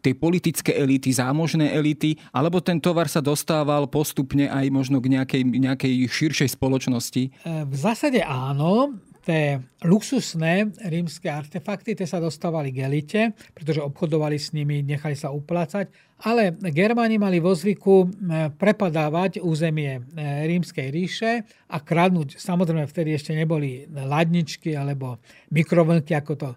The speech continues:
Speaker 2: teraz vidíme, ale kradli, čo sa dalo. Takže aj medzi tých, e, sociálne a spoločensky nižšie postavených, e, obyvateľov, medzi tie vrstvy sa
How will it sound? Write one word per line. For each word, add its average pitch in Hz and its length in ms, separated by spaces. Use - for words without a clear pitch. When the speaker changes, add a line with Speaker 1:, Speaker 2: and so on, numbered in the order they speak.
Speaker 2:
teraz 170 280
vidíme, 208 480
ale 202 200
kradli, 190 320
čo 180 160
sa 170 120
dalo. 147 280
Takže 156 240
aj 170 160
medzi 208 320
tých, 156 400
e, 135 200
sociálne 185 760
a 143 80
spoločensky 214 480
nižšie 180 320
postavených, 156 800
e, 143 320
obyvateľov, 185 480
medzi 165 240
tie 143 80
vrstvy 175 320
sa 170 200